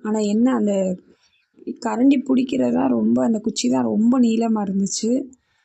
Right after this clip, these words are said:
அதை ஒடிக்கவும் முடியல என்னால. நான் அப்படியே தாங்க யூஸ் பண்ணிக்கிட்டு இருக்கேன். பாருங்க எவ்வளோ சூப்பரா இருக்குதுன்னு. அள்ளி ஊத்துறதுக்கும் செம்மையா இருந்துச்சு. அந்த கரண்டி பார்க்குறதுக்கே அழகா இருக்குது. லாஸ்ட்டாக போட்ட நம்ம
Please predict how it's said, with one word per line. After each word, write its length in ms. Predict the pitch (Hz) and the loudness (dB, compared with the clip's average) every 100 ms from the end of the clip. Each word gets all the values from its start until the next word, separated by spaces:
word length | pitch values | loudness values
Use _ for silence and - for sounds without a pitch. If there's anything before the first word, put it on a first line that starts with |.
| _ _ _ _ - | _ _ _ _ -10
அதை 320 | 220 214 220 | -6 -2 -2
ஒடிக்கவும் 640 | 220 214 233 262 285 285 | 0 0 0 0 2 4
முடியல 340 | 240 214 214 202 | 4 2 0 0
என்னால. 380 | 196 190 208 233 | -2 0 -2 -2
நான் 160 | 220 | -2
அப்படியே 320 | 202 - 233 | -4 -2 0
தாங்க 220 | 247 247 233 | 2 2 2
யூஸ் 280 | 214 208 | 0 -2
பண்ணிக்கிட்டு 380 | 208 202 196 185 | -2 0 0 -4
இருக்கேன். 300 | 185 - 233 240 _ _ _ _ _ _ | -8 -6 -6 -6 _ _ _ _ _ _
பாருங்க 280 | 208 208 214 | -6 -2 -2
எவ்வளோ 200 | 208 214 | 0 0
சூப்பரா 480 | 247 233 214 240 226 226 | -2 -4 -6 -4 -2 -2
இருக்குதுன்னு. 520 | 202 196 202 202 240 311 - _ _ _ _ _ _ _ _ | -4 -4 -2 0 0 -2 -6 _ _ _ _ _ _ _ _
அள்ளி 260 | 208 226 254 | -2 2 2
ஊத்துறதுக்கும் 580 | 240 240 233 240 285 | 2 0 -2 -2 0
செம்மையா 560 | 277 233 208 208 226 233 | 0 -2 -2 0 0 -2
இருந்துச்சு. 340 | 214 208 - | -2 -4 -2
அந்த 140 | 233 208 208 | -4 -4 -4
கரண்டி 300 | 208 240 254 | 0 0 0
பார்க்குறதுக்கே 580 | 220 196 233 240 233 226 | -2 -4 -2 -2 -2 -2
அழகா 420 | 247 202 202 208 | -2 0 -2 -2
இருக்குது. 420 | 214 196 190 196 208 240 - _ _ _ _ _ _ _ _ _ _ _ _ | -4 -4 -4 -2 -2 -4 -8 _ _ _ _ _ _ _ _ _ _ _ _
லாஸ்ட்டாக 600 | 247 240 233 294 - 320 | -2 0 -2 -4 -2 -2
போட்ட 240 | 254 226 214 247 370 381 | 0 -2 -2 -2 -2 -2
நம்ம 200 | 240 220 | -2 -2